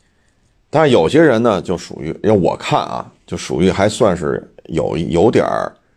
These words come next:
还知道这些公德心的问题啊。有的写“逝者安息”，啊，以后大家注意安全就完了。有的不讲，咔咔咔咔一些写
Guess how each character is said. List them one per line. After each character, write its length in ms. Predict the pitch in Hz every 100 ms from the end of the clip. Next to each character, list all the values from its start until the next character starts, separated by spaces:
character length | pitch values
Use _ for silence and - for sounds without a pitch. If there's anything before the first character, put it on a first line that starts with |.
| _ _ _ _ _ _ _ _ _ _ _
还 180 | _ 98
知 260 | 98 - 196
道 100 | 117
这 160 | 95 87
些 420 | 98 95 92 73 - _ _ _ _ _ _ _ _ _ _ -
公 180 | - 110
德 160 | 92 92
心 240 | - 117
的 80 | 71
问 160 | 53 -
题 200 | - _ _
啊。 300 | - 57 - -
有 180 | 73
的 100 | 78
写 260 | 92 55 - - _ _ _ _ _ _
“逝 240 | - 98
者 80 | 76
安 200 | 87 87
息”， 280 | 95 92 - _ _ _ _ -
啊， 140 | - -
以 100 | 76
后 80 | 82
大 100 | 85
家 120 | 90
注 140 | 87
意 60 | 80
安 140 | 87
全 120 | 87 -
就 80 | -
完 140 | -
了。 60 | - _ _ _ _ _ _ _ _
有 320 | - 98 85
的 160 | 92 160
不 180 | 160 104
讲， 100 | 76
咔 240 | - - 135
咔 140 | 131
咔 160 | 135 123
咔 200 | 127 113
一 200 | 113 95
些 160 | 95 107
写 340 | - 58 -